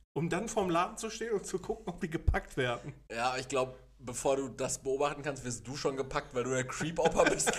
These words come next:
Speaker 2: <laughs> der am Skatepark mit Jugendlichen abhängt.
Speaker 1: Aber ich hab doch selber Vans an.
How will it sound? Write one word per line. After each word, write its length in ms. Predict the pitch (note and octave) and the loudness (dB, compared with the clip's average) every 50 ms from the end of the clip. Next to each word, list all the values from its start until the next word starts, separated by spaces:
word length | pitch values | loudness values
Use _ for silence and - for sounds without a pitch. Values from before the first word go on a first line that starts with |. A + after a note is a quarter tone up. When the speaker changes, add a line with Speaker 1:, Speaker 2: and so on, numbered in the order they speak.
| - - | 0 0
Speaker 2:
<laughs> 180 | A3+ A3+ - | 2 2 4
der 100 | - D4 C#4+ | 4 4 4
am 40 | - | 2
Skatepark 800 | - - - G3 - - G3 F#3 - - - - E3 E3+ E3 D#3+ | 2 2 0 2 6 8 8 8 6 4 4 4 6 6 4 2
mit 160 | D#3+ - - | -2 -2 0
Jugendlichen 640 | C3+ F3 A3 - - E3+ - - E3+ E3+ - - - | 0 0 0 0 -2 -4 -4 -4 -4 -4 -6 -4 -2
abhängt. 320 | - - - - - F3 | 0 0 0 0 -2 -2
Speaker 1:
Aber 140 | D3+ D#3+ G3 | 0 0 0
ich 120 | - - | 0 0
hab 140 | - F#3+ - | 0 -2 0
doch 180 | - F3+ E3+ - | -2 -2 -2 -2
selber 520 | - D#3+ E3+ E3+ G3+ G3+ G#3+ F#3 C#3+ C#3 | -2 -2 0 0 0 2 0 0 0 0
Vans 360 | C#3+ C3+ C#3 C#3 C#3 C#3 - - | -2 -2 0 -2 -4 -4 -6 -6
an. 340 | - - - D#3+ F3 F#3 | -6 -4 -2 0 0 -2